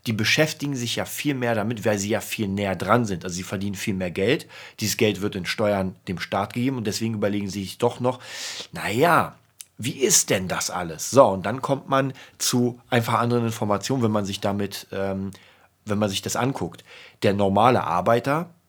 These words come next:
der macht seine Steuer und freut sich, wenn er was zurückbekommt. Ja, als Unternehmer muss man meistens was zahlen, als normaler Arbeitnehmer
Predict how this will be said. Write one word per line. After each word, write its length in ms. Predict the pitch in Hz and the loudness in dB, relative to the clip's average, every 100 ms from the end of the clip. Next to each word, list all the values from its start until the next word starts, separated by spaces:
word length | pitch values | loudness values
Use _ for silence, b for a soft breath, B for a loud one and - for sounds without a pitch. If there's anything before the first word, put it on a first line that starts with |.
| _ | _
der 380 | 117 104 95 - - | 4 4 4 -2 -2
macht 260 | 101 95 | 0 2
seine 200 | 110 98 | 0 0
Steuer 260 | - 117 127 | 2 6 6
und 100 | 120 | 6
freut 220 | - 113 | 0 0
sich, 100 | 113 | 0
wenn 80 | 110 | 2
er 80 | 107 | 0
was 140 | 101 | 0
zurückbekommt. 640 | - 113 113 110 85 - - | -6 -6 -6 -8 -10 -10 -6
Ja, 220 | 95 101 | -4 -2
als 240 | 95 90 | -4 -8
Unternehmer 500 | 101 95 92 117 127 | -8 -6 0 4 4
muss 220 | 113 101 | 2 -2
man 160 | 110 95 | -2 0
meistens 340 | 95 98 92 | -2 -2 -6
was 160 | 87 85 | -8 -6
zahlen, 340 | - 135 170 170 | 4 6 6 2
als 320 | 113 98 - - - | -4 -4 -8 -12 -4
normaler 500 | 95 98 101 98 98 B B - | 0 2 2 0 -4 B B 0
Arbeitnehmer 880 | 107 98 98 104 123 143 139 139 | 2 4 2 4 6 8 6 2